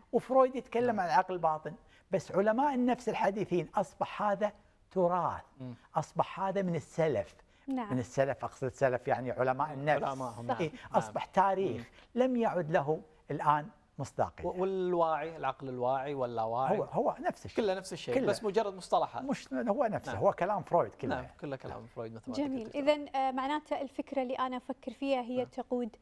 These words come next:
Speaker 3: حياتي. لأي درجة أنا أقدر أتحكم بالأفكار هذه؟
Speaker 1: تستطيعين
Speaker 2: مم.
Speaker 1: بالحوار مع ذاتك إنك
Speaker 2: نعم.
Speaker 1: تغيرين الأفكار كما تشائين، وباتصال في معلومات جديدة تدخلينها ع-، على عقلك،
Speaker 3: نعم.
Speaker 1: تغيرين الفكرة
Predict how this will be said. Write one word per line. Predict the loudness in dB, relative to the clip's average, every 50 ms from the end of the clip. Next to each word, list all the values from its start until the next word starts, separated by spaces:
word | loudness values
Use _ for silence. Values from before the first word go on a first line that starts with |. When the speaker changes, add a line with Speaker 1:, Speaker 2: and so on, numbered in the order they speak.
| -20 _ _ _ _ _
Speaker 3:
حياتي. | -8 -4 -2 -2 -2 -2 -4 -6 -8 -6
لأي | -4 -2 -2 0 2
درجة | 2 0 0 0 -2 -6 -6 -6 -6
أنا | -6
أقدر | -6 -6 -6 -4 -6
أتحكم | -6 -6 -8 -12 -12 -10 -8 -8 -8 -8
بالأفكار | -8 -8 -10 -12 -12 -8 -6 -6 -6 -6
هذه؟ | -8 -10 -10 -12 -16 _ _ _ _ _ _ _
Speaker 1:
تستطيعين | 2 2 2 2 0 0 0 2 2 2 2 2 2 0 0 0 -4
Speaker 2:
مم. | -6 -2
Speaker 1:
بالحوار | -2 -2 -2 -2 -2 0 4 4 4 4 4 0 -4
مع | -4 -4 -4 -2
ذاتك | 2 2 2 2 2 -2 -6 -6 -8 -6 -6 -4
إنك | -4 -2
Speaker 2:
نعم. | -2 -4 -6 -8 -4
Speaker 1:
تغيرين | -2 0 0 0 0 0 -2 -2 -2
الأفكار | -4 -6 -8 -6 -2 0 0 0 0 -4 -4
كما | -4 -4 -2 -2 -4
تشائين، | -2 -4 -4 -2 0 -2 -2 -2 -4 -8 -10 -12 -16 -20 -20 -20 -20 -20 -20 -20 _ -4
وباتصال | -2 -2 -2 -2 -6 -6 -8 _ -10 -10 -6 -4 0 2 2 2 0
في | 0 -4
معلومات | -2 -2 -2 0 -2 -2 0 0 0 -2 -2 -2 -2
جديدة | -2 0 0 0 0 2 0 0
تدخلينها | 0 0 -2 -2 -2 -2 -2 -2 0 0 -2
ع-، | -2 0 -2 -2 -2 -2 -2 -2
على | 0 2
عقلك، | 2 2 2 0 0 0 -2 0 0 0 -2 -2 -4
Speaker 3:
نعم. | -2 -2 -2 -2 -6 -10 -6
Speaker 1:
تغيرين | 0 2 2 2 2 2 0 0 0 0
الفكرة | -4 -4 0 -2 -2 -2 0 -2 -2 -2 -2